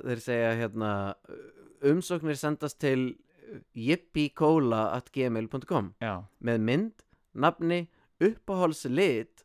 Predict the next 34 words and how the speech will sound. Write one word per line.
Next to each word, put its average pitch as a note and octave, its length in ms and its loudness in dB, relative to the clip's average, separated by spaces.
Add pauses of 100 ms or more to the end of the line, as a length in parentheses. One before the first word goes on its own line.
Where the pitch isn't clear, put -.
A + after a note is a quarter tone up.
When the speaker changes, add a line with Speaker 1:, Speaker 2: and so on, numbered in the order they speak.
Speaker 1:
og B2+ 160 2
aldri." D#3+ 540 2
Ég B2+ 100 -12
var C3 80 0
svona, C#3+ 160 0
"Þetta G#3+ 200 2
er - 80 -16
krúttlegasta E3 500 -2
áheyrnarprufið B2+ 720 2
plakat A#2+ 480 -4
Speaker 2:
<laughs> B2 60 -8
Speaker 1:
sem B2 140 -8
ég B2 140 0
á B2 140 2
ævi D3 280 0
minni B2 180 -2
séð. G#2+ 340 -8 (640)
Og - 160 -10
hvað F3 280 6
er A3 120 4
þetta? - 300 -10 (340)
Af C#3 140 -8
hverju D3+ 160 -2
er D3 60 -4
þetta E3 280 -4
að C3+ 320 0
vera C3+ 220 -2
sýnt D3+ 240 -6
á C3 60 -14
Stöð D3 260 -4
tvö? G3 300 -2
Og D#2+ 200 -4
en, A#2+ 160 -2
en, A#2+ 200 -4